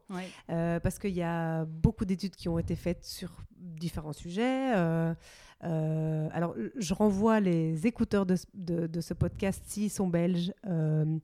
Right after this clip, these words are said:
Speaker 2: au rapport du K C E,
Speaker 1: Mhm.
Speaker 2: qui a fait des recommandations, euh, au niveau, euh, belge
Speaker 1: Mhm.
Speaker 2: pour savoir ce qui est, euh, préconisé ou pas au niveau de l'autisme. Et aux écouteurs, euh, <laughs> aux, aux, aux écouteurs de ce podcast, euh, français,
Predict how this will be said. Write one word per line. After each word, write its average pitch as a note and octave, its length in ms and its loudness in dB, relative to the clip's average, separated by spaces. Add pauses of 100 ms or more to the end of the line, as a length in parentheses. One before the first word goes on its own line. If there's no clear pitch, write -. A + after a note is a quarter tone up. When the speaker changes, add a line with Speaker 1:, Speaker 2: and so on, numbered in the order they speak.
(320)
Speaker 2:
au F#3+ 80 4
rapport F3+ 360 6
du E3+ 120 2
K G3+ 360 2
C - 400 0 (160)
E, A3+ 180 4 (300)
Speaker 1:
Mhm. G#3+ 240 -10
Speaker 2:
qui F#3+ 140 -4
a E3+ 40 0
fait F#3+ 120 -4
des F3 100 -2
recommandations, F#3 1000 -2
euh, E3 280 -2
au E3+ 40 -8
niveau, D#3+ 440 -2
euh, D3 440 -6
belge A3 500 -2
Speaker 1:
Mhm. G3+ 220 -8
Speaker 2:
pour F#3+ 140 -4
savoir E3+ 260 -6
ce - 100 -16
qui F3 260 -6
est, D#3+ 180 0
euh, D3+ 180 -2
préconisé E3+ 680 -8
ou G#3 80 -8
pas G3+ 240 -6 (100)
au F#3+ 100 -6
niveau E3+ 260 -4
de E3 180 -8
l'autisme. A#3 480 -6 (480)
Et F#3 160 2
aux F3 80 2
écouteurs, F3 640 0
euh, D#3+ 340 4
<laughs> G3+ 380 8
aux, F3 680 0
aux, F#3+ 40 -8 (520)
aux - 40 -2
écouteurs F3+ 300 -4
de F3+ 60 0
ce E3 60 -8
podcast, - 440 -6
euh, E3 80 0
français, G3 540 0